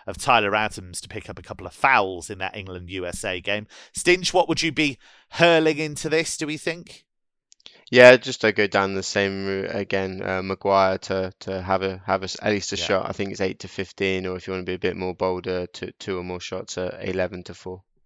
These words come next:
Speaker 1: Lovely stuff. Wales showed guts, determination and some quality against the U S to snatch a one-all draw. Gareth Bale again, their goal scorer.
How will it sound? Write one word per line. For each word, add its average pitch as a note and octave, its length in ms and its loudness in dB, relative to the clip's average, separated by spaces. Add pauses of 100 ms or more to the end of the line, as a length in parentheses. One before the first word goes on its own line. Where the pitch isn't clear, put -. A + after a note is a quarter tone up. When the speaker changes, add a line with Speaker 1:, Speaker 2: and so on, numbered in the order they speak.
(540)
Speaker 1:
Lovely A2 300 -6
stuff. - 460 -10
Wales E3+ 420 4
showed D3 400 2
guts, - 380 2
determination D#3 760 0
and F3+ 160 0
some D#3+ 160 -6
quality E3 540 2 (320)
against B2 460 0
the B2+ 80 -4
U C3 180 2
S E3 220 2
to - 80 -8
snatch - 400 -6
a C3 40 -8
one-all A#2+ 440 -2
draw. C#3 360 0
Gareth C3+ 380 0
Bale B2+ 300 2
again, C3+ 420 -2
their A#2 160 -2
goal A2 300 -4
scorer. A#2 480 -4